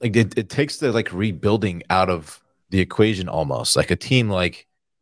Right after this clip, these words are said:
uconn or U N C, Duke can just reload.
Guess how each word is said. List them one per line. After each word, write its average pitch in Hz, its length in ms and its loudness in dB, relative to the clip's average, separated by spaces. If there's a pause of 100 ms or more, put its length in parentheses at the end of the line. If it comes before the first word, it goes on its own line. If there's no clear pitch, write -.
(240)
uconn 82 680 0
or 76 220 0
U 82 260 0
N 80 140 0
C, 85 320 0
Duke 82 360 0
can 95 220 -2
just 95 300 2
reload. 98 800 0